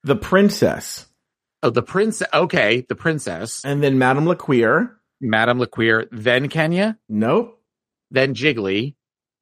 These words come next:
Speaker 1: Oh, you know, this is tricky becau-, okay, okay, well, da, da, da, da, da.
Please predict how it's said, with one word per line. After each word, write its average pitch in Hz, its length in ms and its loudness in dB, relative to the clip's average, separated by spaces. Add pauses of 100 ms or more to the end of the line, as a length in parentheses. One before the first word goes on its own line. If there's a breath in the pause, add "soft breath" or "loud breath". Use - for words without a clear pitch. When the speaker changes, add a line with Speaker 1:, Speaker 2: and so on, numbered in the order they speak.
(680 loud breath)
Speaker 1:
Oh, 208 180 2
you 175 140 2
know, 233 140 2
this 220 180 0
is 170 140 -4
tricky 180 580 -4
becau-, - 340 -4
okay, 131 600 0
okay, 107 320 -4
well, 98 400 -6
da, - 200 -10
da, 156 120 -6
da, 151 120 -10
da, 120 120 -8
da. 101 240 0